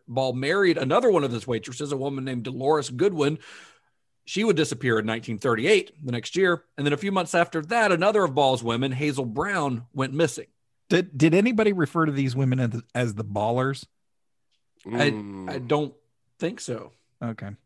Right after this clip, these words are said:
Speaker 3: But, but probably, probably Joe Ball did. Like, he was just like,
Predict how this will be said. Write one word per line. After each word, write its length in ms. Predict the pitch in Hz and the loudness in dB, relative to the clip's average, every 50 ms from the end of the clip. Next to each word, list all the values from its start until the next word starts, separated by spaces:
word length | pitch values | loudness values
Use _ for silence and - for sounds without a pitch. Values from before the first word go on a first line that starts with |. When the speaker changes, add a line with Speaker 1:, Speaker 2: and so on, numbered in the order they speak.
| _ _ _ _ _ _ _ _ _ _ _ _ _ - - - - - - _ _ _ | _ _ _ _ _ _ _ _ _ _ _ _ _ -16 -16 -16 -18 -20 -20 _ _ _
Speaker 3:
But, 380 | - 151 139 123 - - 117 107 | 4 4 4 4 2 -4 -2 4
but 340 | 165 156 147 - - _ - | 4 4 4 4 0 _ 0
probably, 720 | - 185 175 170 143 131 127 123 117 110 107 98 90 82 - _ _ | 4 4 6 6 4 2 2 2 2 2 2 0 -2 -4 -8 _ _
probably 480 | - 143 135 120 107 107 101 92 85 - _ _ 90 87 | 0 2 2 2 2 -2 -4 -6 -6 -10 _ _ -16 -6
Joe 200 | 110 127 110 101 | -4 -2 -2 -2
Ball 320 | 92 95 98 98 90 - - | -2 -2 -2 -2 -4 -4 -8
did. 300 | 80 71 67 - - - _ _ _ _ _ | -12 -16 -16 -18 -20 -20 _ _ _ _ _
Like, 220 | - 95 87 - - | -6 -4 -4 -4 -4
he 120 | 117 110 | -4 -4
was 180 | 107 101 87 - | -4 -4 -6 -10
just 260 | - 85 - - - | -12 -14 -16 -16 -18
like, 140 | 80 76 | -18 -20